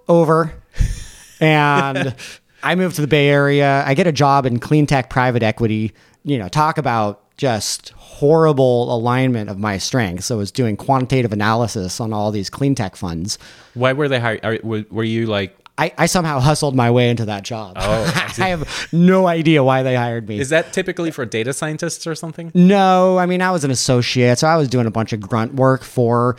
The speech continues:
Speaker 2: Okay.
Speaker 1: for financial analysis
Speaker 2: I see.
Speaker 1: of, it was a broker-dealer fund. And so pairing investors with clean tech funds. This was,
Speaker 2: Mm.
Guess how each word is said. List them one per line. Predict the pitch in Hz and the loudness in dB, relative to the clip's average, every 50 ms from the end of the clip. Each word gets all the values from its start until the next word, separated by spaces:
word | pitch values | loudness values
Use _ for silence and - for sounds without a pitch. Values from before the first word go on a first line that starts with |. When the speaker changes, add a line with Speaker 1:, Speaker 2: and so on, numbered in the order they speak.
| - | -6
Speaker 2:
Okay. | - 98 90 | -8 -10 -2
Speaker 1:
for | - 139 131 123 123 123 123 120 | 2 4 4 6 4 4 2 0
financial | - 131 123 117 113 113 113 113 - 131 117 | 0 0 0 0 0 0 0 0 0 -2 -2
analysis | 113 110 104 107 117 127 135 - - 170 165 - - - | -2 -2 0 0 0 -2 -2 0 0 0 0 0 -2 -4
Speaker 2:
I | 104 | -6
see. | - - 98 | -8 -6 -2
Speaker 1:
of, | 101 143 143 143 143 123 113 - - | 2 4 4 4 2 0 -2 -4 0
it | 139 | 2
was | 143 143 139 | 2 2 2
a | 113 | 2
broker-dealer | 151 165 170 160 - 139 123 117 120 117 117 113 | 2 2 2 2 0 -2 -2 0 0 2 2 2
fund. | 104 - 113 101 95 87 87 92 - - - - - _ | 0 0 0 0 0 0 -2 -4 -6 -8 -14 -20 -20 _
And | - 127 123 - | -6 -6 -4 -2
so | 131 120 113 113 110 104 113 - _ _ _ _ | 0 0 0 0 -2 -4 -8 -12 _ _ _ _
pairing | - - 165 165 156 151 143 | 0 2 2 2 2 0 0
investors | 131 120 120 120 120 - - 127 117 117 107 95 104 | 0 2 2 2 2 0 0 0 0 0 0 -2 0
with | 110 123 127 123 - - | 2 2 2 2 0 -4
clean | - - 131 123 120 117 | -2 0 2 2 4 4
tech | - 113 107 98 - - | 4 2 2 0 -2 -4
funds. | - 117 107 92 85 101 104 | -4 -4 -4 -4 -6 -6 -2
This | 135 147 127 | 0 2 2
was, | 151 139 120 101 | 2 0 0 -2
Speaker 2:
Mm. | 95 | -6